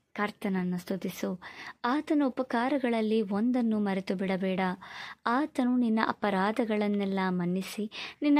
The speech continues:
ರೋಗಗಳನ್ನೆಲ್ಲ ಸ್ವಸ್ಥ ಮಾಡುತ್ತಾನೆ." ಹಳೆ ಒಡಂಬಡಿಕೆಗಳಲ್ಲಿ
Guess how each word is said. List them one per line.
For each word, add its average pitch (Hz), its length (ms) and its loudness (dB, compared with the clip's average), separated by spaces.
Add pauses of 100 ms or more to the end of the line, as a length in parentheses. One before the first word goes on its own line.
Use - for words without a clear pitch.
ರೋಗಗಳನ್ನೆಲ್ಲ 208 1000 2
ಸ್ವಸ್ಥ 202 440 -6
ಮಾಡುತ್ತಾನೆ." 185 920 -2 (1900)
ಹಳೆ 226 220 2
ಒಡಂಬಡಿಕೆಗಳಲ್ಲಿ 190 1040 2